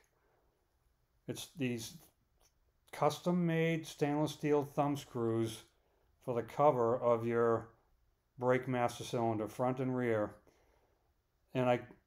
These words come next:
make them in two different styles. Thumb screw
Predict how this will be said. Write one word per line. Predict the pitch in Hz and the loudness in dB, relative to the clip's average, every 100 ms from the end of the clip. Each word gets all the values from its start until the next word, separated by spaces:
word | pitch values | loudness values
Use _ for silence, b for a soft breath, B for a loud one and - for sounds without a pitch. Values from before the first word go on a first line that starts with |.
| _ _ - | _ _ -4
make | 131 131 | -2 0
them | 131 131 | 0 0
in | 123 | 0
two | 117 160 | -2 0
different | 156 156 135 | 2 0 -2
styles. | - 127 117 107 104 101 - _ _ _ _ _ _ _ _ _ _ _ _ | 2 4 4 2 -2 -8 -18 _ _ _ _ _ _ _ _ _ _ _ _
Thumb | 135 143 | 2 2
screw | 143 - 143 143 135 | 0 2 4 6 4